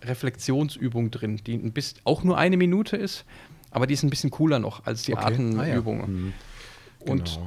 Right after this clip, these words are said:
Speaker 1: dann merkst du halt schon so ein paar Leute, die, die, ich hat's ja, ich glaub, bei Kundenterminen sage ich's auch gerne mal, du merkst dann manchmal auch in der Runde, wenn wir jetzt irgendeinem Geschäftsführungs-, bla, bla, bla, Leiter-Meeting sind,
Speaker 2: Mhm.
Speaker 1: wo ein paar wichtige Leute sind,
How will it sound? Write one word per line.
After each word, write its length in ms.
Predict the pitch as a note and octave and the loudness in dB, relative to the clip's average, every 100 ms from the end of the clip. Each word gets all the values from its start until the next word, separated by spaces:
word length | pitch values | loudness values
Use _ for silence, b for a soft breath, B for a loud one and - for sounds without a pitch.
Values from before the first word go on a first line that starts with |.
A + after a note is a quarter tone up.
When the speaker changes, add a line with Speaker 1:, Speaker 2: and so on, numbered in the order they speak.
| - | 0
Speaker 1:
dann 140 | A2+ | 4
merkst 240 | A#2+ D3 - | 6 4 4
du 60 | C#3+ | 2
halt 140 | C#3 | 4
schon 220 | - C3 | 2 0
so 80 | D3+ | 2
ein 80 | C#3+ | 0
paar 160 | C#3+ B2 | 0 2
Leute, 300 | C3 C3 C3+ | 2 0 -6
die, 260 | B2+ B2+ A#2+ | -4 -4 -6
die, 420 | A#2+ A#2+ A#2+ - - B2+ | -4 -2 -2 -4 -10 -8
ich 100 | C3+ | -6
hat's 140 | - | -4
ja, 80 | - | -4
ich 100 | A#2 | -2
glaub, 140 | A#2 | 0
bei 180 | D3+ - - - | 0 0 -4 -6
Kundenterminen 480 | - C3+ B2+ A#2 B2 | 2 4 6 6 6
sage 180 | A#2+ A#2+ | 6 4
ich's 80 | B2 | 2
auch 120 | A#2+ | 0
gerne 180 | A#2+ A#2+ | 2 2
mal, 220 | A#2+ A#2 | 4 4
du 80 | A#2 | 4
merkst 300 | A2 C3 - | 4 2 2
dann 80 | B2+ | 2
manchmal 280 | B2+ - A#2+ | 2 2 4
auch 60 | |
in 60 | C3 | 8
der 80 | A#2 | 10
Runde, 420 | B2+ D#3+ E3 C#3+ | 10 10 10 6
wenn 180 | B2 B2 | 4 2
wir 60 | A#2 | 0
jetzt 300 | - - - | 0 -10 -6
irgendeinem 440 | - A2 A2 G#2 G#2 B B B | -2 0 2 0 -4 B B B
Geschäftsführungs-, 1080 | C3 - A#2 - A#2+ A2 A2 G#2+ - - - - - - B2+ - | -8 -6 -6 -2 -2 0 2 0 -4 -10 -12 -14 -18 -14 -14 -8
bla, 160 | - | -4
bla, 200 | - A#2+ | -2 0
bla, 260 | A2+ A2 A2 | 0 0 0
Leiter-Meeting 800 | G#2 G#2+ A2+ B2 A#2 B2+ - B2+ | 0 -2 0 2 2 0 0 2
sind, 160 | A#2+ A#2 | 4 4
Speaker 2:
Mhm. 60 | |
Speaker 1:
wo 60 | A2+ | 2
ein 60 | |
paar 160 | A2 A2 | 0 0
wichtige 280 | A#2 B2 A2+ | 0 -2 0
Leute 220 | A2 B2+ | 0 2
sind, 300 | B2 C3 | 0 0